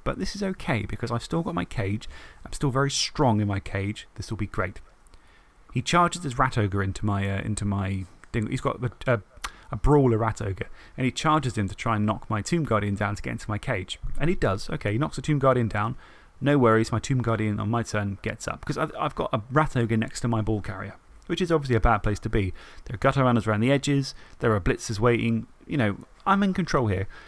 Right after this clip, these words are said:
The gutter runner's come into my cage. I'm going to introduce him to this new rule which says guard works on fouls,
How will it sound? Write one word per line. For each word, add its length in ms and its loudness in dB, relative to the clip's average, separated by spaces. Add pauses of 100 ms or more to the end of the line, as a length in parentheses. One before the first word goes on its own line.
(140)
The 80 -6
gutter 180 2
runner's 220 2
come 180 2
into 160 2
my 120 -2
cage. 380 -2 (200)
I'm 180 4
going 140 6
to 120 -2
introduce 460 0
him 80 0
to 100 -2
this 200 -2
new 180 2
rule 280 2
which 200 -4
says 220 0
guard 340 4
works 260 2
on 100 -2
fouls, 460 0